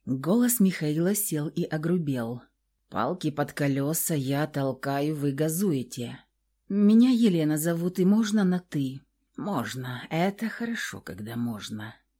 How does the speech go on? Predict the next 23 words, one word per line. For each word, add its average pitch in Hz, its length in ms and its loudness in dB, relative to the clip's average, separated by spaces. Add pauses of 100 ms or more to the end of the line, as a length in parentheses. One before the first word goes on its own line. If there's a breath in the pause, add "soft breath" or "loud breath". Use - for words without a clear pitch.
(200)
Он 262 280 10
покинул 220 480 6
салон, 165 520 6
предварительно 202 680 4
опустив 202 380 0
стекло, 190 580 2 (240)
а - 140 -2
я 226 160 4
перебралась 240 560 6
быстро 202 340 2
обратно 214 640 4
и 202 40 8
замерла, 254 600 6
застигнутая 190 760 2
врасплох 214 560 0
новой 180 420 4
волной 180 440 2
запретных 170 600 -2
ощущений. 143 920 -2 (220)
Сиденье 208 720 2
хранило 190 500 2
его 156 320 0
тепло, 180 600 -2